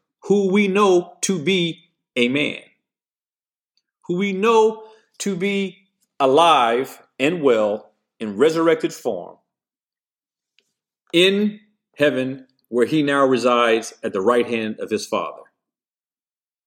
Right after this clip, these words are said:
We know Jesus Christ to be a man, but yet Paul says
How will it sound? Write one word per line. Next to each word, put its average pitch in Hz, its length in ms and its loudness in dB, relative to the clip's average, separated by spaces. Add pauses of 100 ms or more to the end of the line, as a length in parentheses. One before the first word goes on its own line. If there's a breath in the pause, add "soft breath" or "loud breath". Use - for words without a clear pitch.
(360)
We 156 240 2
know 165 480 2
Jesus 135 340 0
Christ 117 460 -2
to 113 100 -4
be 110 320 -4
a 107 120 -6
man, 98 400 -6
but 110 100 -2
yet 160 220 0
Paul 202 240 2
says 120 420 0